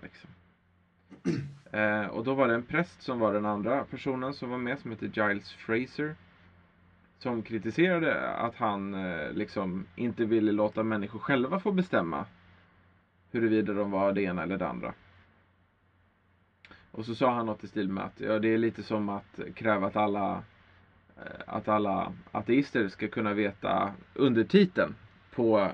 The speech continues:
Origin of the Species som Darwin har skrivit. Och då s-,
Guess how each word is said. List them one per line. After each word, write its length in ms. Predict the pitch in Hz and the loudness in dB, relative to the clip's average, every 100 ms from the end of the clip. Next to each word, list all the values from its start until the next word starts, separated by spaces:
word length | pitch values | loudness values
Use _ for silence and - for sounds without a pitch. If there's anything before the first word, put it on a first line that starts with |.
| - | -4
Origin 520 | 113 113 107 95 107 | 0 2 2 0 -2
of 100 | 101 | -2
the 80 | 101 | -4
Species 720 | - 196 185 - 87 - - - | 0 2 4 2 -4 -6 -20 -20
som 340 | - 107 98 - - - - - | -6 -6 -6 -10 -10 -10 -14 -10
Darwin 400 | 117 156 135 98 | 2 4 4 -2
har 60 | |
skrivit. 520 | 92 107 - - - - _ _ _ _ _ _ | -4 -4 -6 -10 -18 -20 _ _ _ _ _ _
Och 160 | - 113 | -10 -4
då 160 | 113 110 | 0 0
s-, 300 | 98 - | -2 -6